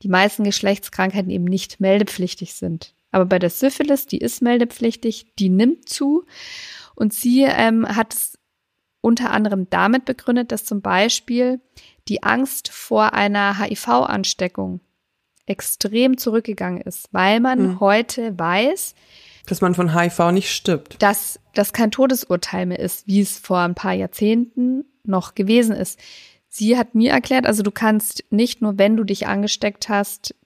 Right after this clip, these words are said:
Speaker 1: diese Krankheit managen, gut managen. Es gibt auch eine H-I-V-Prophylaxe, Tabletten, die du als H-I-V-Negativer, ähm, einnehmen kannst, um zu verhindern, dass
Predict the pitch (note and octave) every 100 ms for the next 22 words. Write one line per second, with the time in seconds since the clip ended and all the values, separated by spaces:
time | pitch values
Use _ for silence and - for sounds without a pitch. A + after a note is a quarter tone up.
0 | - G3 F#3 F3+ - F3+ G#3 - G3+ F#3+
1 | F#3+ - - _ _ _ F#3 F3 F#3+ B3
2 | B3 - E4+ F4+ _ - A#3+ A#3+ B3 B3
3 | C4+ - C#4 D#4 - - - - - -
4 | - B3+ B3+ A3 - G3+ G3+ G#3 G3 -
5 | G3+ G3 - F#3+ F#3+ F#3 G3 A#3 - D#4
6 | F4 - _ _ - G3+ G#3 A3 A#3 B3+
7 | A#3+ - A#3 B3+ B3+ C#4 D4 E4 - G3
8 | F#3 - A3+ B3+ B3 - A#3 A#3 - G3
9 | G3+ A#3+ B3 A#3+ - A#3+ A3+ A3+ G#3+ G#3+
10 | G#3+ _ _ _ _ _ _ _ G3+ G3
11 | G3 G3+ G3 A#3+ B3+ B3 A#3+ - A#3+ A#3+
12 | D4+ - - - _ _ _ _ _ _
13 | _ _ _ _ B3+ D#4 G4 - A3+ G#3
14 | G3 A3 A3+ A3+ A3 - G3 G#3+ A#3+ -